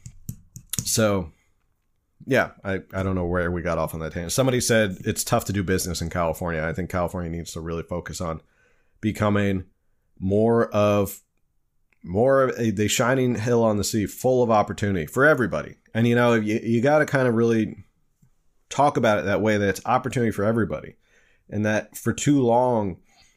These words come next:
a lot of policies in California have really hurt the lower and lower middle classes of our state, and that a lot of our policies that are supposed to bring everybody up and raise everybody up and, and all that stuff,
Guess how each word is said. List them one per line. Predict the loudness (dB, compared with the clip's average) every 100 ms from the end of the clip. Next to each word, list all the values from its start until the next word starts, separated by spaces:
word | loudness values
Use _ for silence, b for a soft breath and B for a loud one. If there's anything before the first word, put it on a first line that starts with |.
| b b -2
a |
lot | 2 4 4
of | 2 0
policies | 0 2 2 0 2 0 0
in | -6
California | -4 -2 -2 0 0 0
have | -2 -4
really | 0 2 2
hurt | 0 0 0 0 -2 _ _ _ _ _ _ _ _ -6
the | 0
lower | 2 2 4 4 4 2
and | 2 0
lower | 2 4 2
middle | 2 0
classes | -2 -2 0 0 -2 -4 -6
of | -4 0
our | 2 2 0
state, | -2 0 0 -2
and | -6 -2
that | 0 0
a | 0
lot | 0 0 2 0
of | 2
our | 0 0
policies | 2 2 2 0 -2 -2 -4 -8 _ _ _ _ -2
that | 2
are | 2
supposed | 2 0 0 0 0
to | 2 2 0
bring | 0 2 2
everybody | 0 0 0 2
up | 4 4 0 -6
and | -8 -4
raise | -4 -2
everybody | -2 0 0
up | 0 0 -2
and, | -4
and | -4 -2
all | 0
that | 0 0
stuff, | 0 0